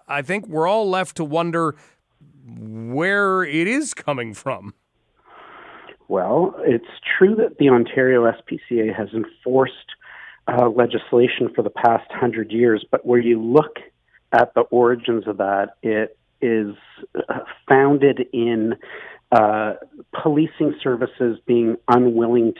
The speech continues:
Speaker 2: to undertake enforcement historically. And so it fell to the good people of each city to turn around and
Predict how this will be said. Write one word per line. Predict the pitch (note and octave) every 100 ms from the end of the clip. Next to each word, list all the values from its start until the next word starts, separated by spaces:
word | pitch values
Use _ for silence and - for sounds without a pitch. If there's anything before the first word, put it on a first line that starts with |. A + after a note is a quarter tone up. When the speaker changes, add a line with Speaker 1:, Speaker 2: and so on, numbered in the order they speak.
| -
Speaker 2:
to | G2+ F#2 - _ -
undertake | B2 A#2 G2+ - A#2+ G2+ - _ _ _
enforcement | B2 G#2+ - G#2 - A#2 A2+
historically. | - - - G#2 G2+ - F#2 D#2 - - -
And | A2+ A2+ -
so | B2
it | B2 - -
fell | D3 C#3 C#3+ C#3 - _ _ _ -
to | - B2 A#2+ A#2 B2
the | A#2+
good | C#3 C3
people | - D#3+ - C3+ A#2
of | G#2
each | C3+ B2+ B2+ - - -
city | F3 E3+ G2+ A2 -
to | A#2 A2 - -
turn | D#3
around | C#3 C3 A#2+ A#2 A#2+
and | C3+ - A2+ A2 G#2+ G#2